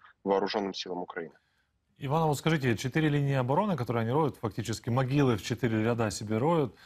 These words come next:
Speaker 2: А скажите, для этих работ, э, привлекают гражданских, э, возможно, заставляют работать или мотивируют деньгами, или это какие-то зарабичане? Была информация, что со Средней Азии едут для того, чтобы эти окопы рыть,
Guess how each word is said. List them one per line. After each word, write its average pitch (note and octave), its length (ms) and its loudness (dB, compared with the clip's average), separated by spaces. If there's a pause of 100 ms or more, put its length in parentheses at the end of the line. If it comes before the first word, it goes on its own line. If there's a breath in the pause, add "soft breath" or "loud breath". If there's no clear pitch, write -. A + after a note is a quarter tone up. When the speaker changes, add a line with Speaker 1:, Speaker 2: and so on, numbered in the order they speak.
(320 loud breath)
Speaker 2:
А B2+ 240 2
скажите, C#3+ 500 0
для B2+ 480 0
этих C#3+ 320 -2
работ, D3 540 2
э, A2+ 400 2
привлекают D#3 520 2
гражданских, D3 880 2
э, C3+ 60 0
возможно, A#2+ 800 0
заставляют C#3+ 640 0
работать C#3 480 0 (260 soft breath)
или C3 160 4
мотивируют C#3 580 2
деньгами, C3+ 720 0
или B2 320 0
это B2+ 180 -2
какие-то B2+ 380 -2
зарабичане? B2+ 640 -2
Была B2+ 200 2
информация, B2 580 -2
что A#2 200 -6
со - 140 -10
Средней A#2 300 -4
Азии C#3+ 540 2
едут C3 180 -2
для A#2+ 120 -2
того, B2 200 -2
чтобы A#2+ 360 -2
эти A2+ 160 -4
окопы A#2 400 -4
рыть, A2+ 200 0